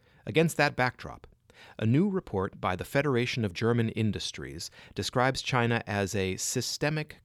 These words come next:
competitor and calls for German and European leaders to rise to this challenge through stronger measures at home and internationally. The Federation, which represents thirty-five sectors of the German economy,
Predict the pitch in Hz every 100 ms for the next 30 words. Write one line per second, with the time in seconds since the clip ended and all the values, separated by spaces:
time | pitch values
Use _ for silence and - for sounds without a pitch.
0 | - 123 - 98 - - - - - -
1 | 98 - 107 107 - 104 90 123 131 139
2 | - 98 98 120 120 113 104 98 95 95
3 | 90 - - - 95 104 120 127 131 110
4 | 107 - - 104 92 90 - - - -
5 | 104 90 - 104 110 107 92 87 90 85
6 | - - - - 95 87 90 92 87 85
7 | 85 73 - - - - _ _ _ _
8 | _ _ _ - 95 120 110 107 104 82
9 | 98 101 98 - 95 98 107 95 - 120
10 | 120 113 110 101 - 110 - - - -
11 | 82 82 82 82 85 - 82 85 87